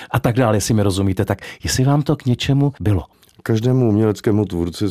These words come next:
Speaker 2: přijde vhod, eh, prakticky jakákoliv životní zkušenost. Eh, zejména, když je taková jako výraznější. To jinak, eh, jak by,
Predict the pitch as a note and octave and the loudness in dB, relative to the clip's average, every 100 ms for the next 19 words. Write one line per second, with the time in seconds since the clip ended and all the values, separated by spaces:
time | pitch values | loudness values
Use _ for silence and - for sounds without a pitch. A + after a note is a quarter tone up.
0 | F#2 - F2 G2 D2+ D2+ C#2+ - - D2+ | -4 -2 0 2 0 -2 -4 -8 -6 -6
1 | C#2 - C#2+ C2+ - C#2 - D2+ F#2 D2+ | -6 -10 -12 -12 -12 -8 -8 -4 -2 -2
2 | - E2 D#2 D#2+ D2+ D2+ C#2+ D2+ - - | -4 -8 -4 -4 -4 -6 -6 -8 -10 -12
3 | - C2+ - - D#2+ - - - - E2 | -8 -10 -12 -18 -20 -20 -20 -20 -8 -2
4 | D#2 D2+ D2 C#2+ D2+ E2 E2+ D#2+ D#2+ E2 | 0 0 -2 -4 -2 0 2 0 -2 -4
5 | D#2 D2 E2 D#2+ D2+ D#2 E2+ F2 F2 E2 | -6 -6 -6 -6 -6 -2 0 0 0 -4
6 | D2+ E2+ - - - - F2 E2 - - | -4 -12 -16 -20 -20 -4 -4 -4 -10 -6
7 | E2+ E2+ F2 - F#2 E2+ D#2 D2+ A#1+ - | -2 0 0 -2 0 0 0 -4 -8 -12
8 | D#2+ C2 - D#2 D2+ | -12 -12 -10 -8 -4